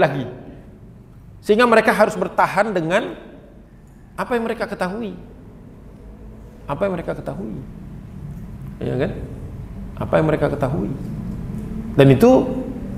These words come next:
tentu saja yang paling tahu lagi, kembali lagi, Wallahu a'lam, Allah yang paling tahu mereka ini sebenarnya melakukan kebatilan apa enggak.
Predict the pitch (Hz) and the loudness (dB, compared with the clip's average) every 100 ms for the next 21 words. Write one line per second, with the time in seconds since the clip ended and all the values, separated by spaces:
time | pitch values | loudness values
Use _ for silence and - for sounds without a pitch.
0 | - - - - - - 147 165 151 202 | -8 -10 -10 -10 -2 4 6 8 10 10
1 | 196 156 151 147 143 143 180 170 180 170 | 8 8 8 8 8 8 8 8 8 8
2 | 156 156 175 202 185 - 127 131 175 151 | 8 8 10 8 4 -2 2 4 4 4
3 | 147 202 165 139 185 196 165 170 160 151 | 2 4 4 4 6 6 6 4 4 6
4 | 190 160 160 165 143 190 196 170 156 202 | 6 6 4 6 4 4 2 2 2 4
5 | 190 165 180 151 160 143 180 214 - 160 | 6 6 6 6 6 6 6 6 6 4
6 | 196 180 | 2 0